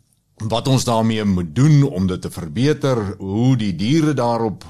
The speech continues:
geplaas moet word, hoe lank en al die verskillende dinge van weiveld. Maar dit is sodat daar in die woord van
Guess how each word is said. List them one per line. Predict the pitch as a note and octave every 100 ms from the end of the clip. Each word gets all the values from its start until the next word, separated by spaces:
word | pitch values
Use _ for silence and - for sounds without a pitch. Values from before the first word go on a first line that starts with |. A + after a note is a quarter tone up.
| -
geplaas | - - F2+ C3 C3+ C3 B2
moet | A#2+ F2+
word, | A2+ A#2+ G2
hoe | A2+
lank | G#2 G2+ B2 A2 F#2+
en | F#2+ F2+ F2 - _
al | D3 E3
die | C#3 C#3 G2+ -
verskillende | - G#2+ G#2 - B2 A2+ G#2 G2 E2+
dinge | D#2 G#2 G2
van | - F#2+ E2+
weiveld. | F2+ F3 E2+ D#2+ - - - - - -
Maar | G#2 D3+ F3+ E3 - - - _ _ _ _
dit | D#3 D#3
is | E3+ - -
sodat | - E3 B2 A#2
daar | G#2 G2+ G2+ F#2+ -
in | G#2 G2+ F#2+
die | G#2 G2 F#2
woord | E2+ C3 -
van | - A#2+ G#2 G2+